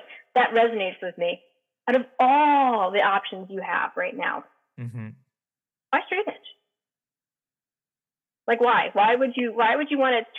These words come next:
Speaker 1: try to make straight edge become what you, instead of you kind of, if you don't fit into it, it doesn't resonate with you, and it's not something that you're, um,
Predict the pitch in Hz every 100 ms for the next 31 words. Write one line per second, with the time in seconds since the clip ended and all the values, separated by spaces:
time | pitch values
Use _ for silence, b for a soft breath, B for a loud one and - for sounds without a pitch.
0 | - 220 220 202 202 202 - - 214 220
1 | 208 - 202 - 196 196 190 - _ _
2 | _ _ 196 220 233 170 151 - 196 196
3 | 190 185 185 190 190 180 185 - 185 180
4 | - _ b _ - 220 269 294 - 247
5 | 269 277 208 202 226 233 202 233 226 196
6 | 196 196 190 196 - 220 226 - 220 214
7 | 208 196 - _ _ _ _ 208 185 -
8 | 196 190 185 180 185 262 _ - 190 180
9 | - 175 -